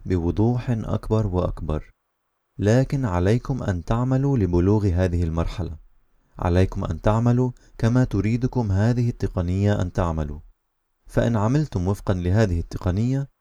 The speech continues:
يسهل العمل. لسنا هنا بصدد إدانة أي من التقنيات الأخرى التي يمكن أن تكونوا قد مارستموها في الماضي. لا تدينوها.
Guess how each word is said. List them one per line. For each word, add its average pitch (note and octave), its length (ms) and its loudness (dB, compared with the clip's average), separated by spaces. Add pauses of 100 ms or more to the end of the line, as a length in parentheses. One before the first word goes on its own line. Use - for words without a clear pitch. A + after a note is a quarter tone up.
(180)
يسهل G#2+ 440 0
العمل. D#2 460 -4 (1040)
لسنا A2+ 460 2
هنا A#2 360 2
بصدد G#2+ 600 -2
إدانة F#2+ 440 -2 (140)
أي C#3+ 280 -2
من A2 200 -2
التقنيات F2+ 800 -4
الأخرى A2+ 480 -2
التي F2+ 360 -2
يمكن G2+ 320 -4
أن F#2 140 -6
تكونوا G#2+ 480 -2
قد F#2 200 -4
مارستموها F2 840 -2
في - 100 -10
الماضي. D2+ 500 -4 (720)
لا A#2 220 4
تدينوها. D#2 640 -4